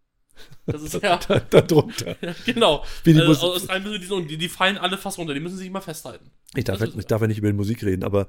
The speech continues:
Speaker 2: Man at Work hat auch ein tolles Lied geschrieben mit Down
Speaker 1: Oh.
Speaker 2: Under. Ja, nee, aber das, das,
Speaker 1: Oh.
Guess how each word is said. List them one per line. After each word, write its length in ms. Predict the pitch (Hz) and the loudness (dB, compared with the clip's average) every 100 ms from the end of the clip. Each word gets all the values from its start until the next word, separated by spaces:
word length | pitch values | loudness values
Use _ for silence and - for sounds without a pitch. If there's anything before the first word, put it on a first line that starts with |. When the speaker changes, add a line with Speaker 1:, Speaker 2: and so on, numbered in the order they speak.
| - - | -8 -2
Speaker 2:
Man 120 | 107 110 | 2 2
at 140 | 110 | 4
Work 200 | 110 113 | 2 2
hat 80 | - | -4
auch 80 | 107 | -4
ein 80 | 101 | 0
tolles 340 | 120 113 - | 0 0 -2
Lied 140 | 107 - | -6 -6
geschrieben 320 | - 104 92 | -6 -6 -4
mit 140 | 92 | -6
Down 160 | 98 95 | -8 -8
Speaker 1:
Oh. 40 | 98 | -6
Speaker 2:
Under. 180 | 92 - - - | -6 -10 -18 4
Ja, 160 | 143 147 | 6 6
nee, 160 | 160 | 4
aber 160 | 151 143 | 6 6
das, 160 | 135 143 | 6 6
das, 140 | 151 165 120 - | 4 4 -6 -6
Speaker 1:
Oh. 540 | 127 214 214 196 185 | -2 2 2 0 -4